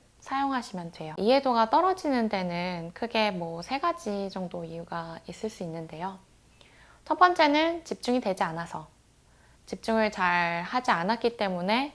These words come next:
이해도가 떨어질 수 있고요. 두 번째로는 책이 너무 어려운 경우예요. 되게 단어를 같이 찾다 보면은 이런 걸 많이 줄일 수는 있겠지만 그래도 문화적인 차이라던가 아이가 잘 이해하기 힘든 부분들이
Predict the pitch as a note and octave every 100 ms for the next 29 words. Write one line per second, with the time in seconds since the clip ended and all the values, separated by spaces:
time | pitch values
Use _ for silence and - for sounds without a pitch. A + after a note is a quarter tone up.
0 | - F#3 F#3 F3+ F3 - D4 F4 E4+ B3
1 | - D#3+ - G3 F#3+ - A3 C#4 C#4 A3+
2 | G#3 C4 D#4+ - - - E4+ F4 E4 G3+
3 | G3+ C4 - F3+ F3+ B3 C4 G#3 E3+ E3
4 | D#3+ D#3 D#3+ - _ - A#3 B3 B3+ B3+
5 | G3 F#3+ G#3+ G#3 F3+ G#3 - D4 E4+ E4
6 | C#4+ A#3+ A3 G#3 G3+ G3 G3 - G3 G#3
7 | G#3 G3 E3+ F3+ F#3 - G3+ A3 A#3 G3+
8 | E3 - - - F3 F3 F3+ E3+ - -
9 | - - G#3 G3+ F#3+ F3+ A3+ B3+ B3+ A3+
10 | A3 C#4 C#4 B3+ G#3 F3 F3 G#3+ C#4+ -
11 | _ _ - - F#3 F#3 F#3+ G3 F#3+ F#3+
12 | F#3 F#3 F3+ F3+ F3 F3 F3+ G3 - -
13 | F3+ F#3 F#3 F#3 F#3 F#3+ A#3+ C4+ C#4+ C4+
14 | A3 G3+ F#3 F3 E3+ E3+ E3+